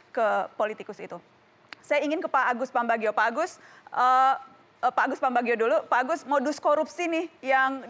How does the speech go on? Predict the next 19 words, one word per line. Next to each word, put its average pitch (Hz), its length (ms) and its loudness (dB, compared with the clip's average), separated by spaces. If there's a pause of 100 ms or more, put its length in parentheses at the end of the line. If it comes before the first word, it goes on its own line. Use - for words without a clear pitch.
yang 262 240 0
di, 247 240 -2
di, 247 220 -6 (260)
dilakukan, 254 640 0
meminjam 233 400 0
nama 220 320 0
perusahaan 254 640 -2
untuk 214 240 -12
dapat 214 320 -2
kuota, 269 560 -2
kemudian 233 400 -4
juga 214 320 -2
ada, 220 400 0 (560)
eh, 233 420 2 (140)
dugaan 262 720 0
keterlibatan 262 960 0
afiliasi 240 800 -2
politik 233 480 -4
tertentu. 302 640 -2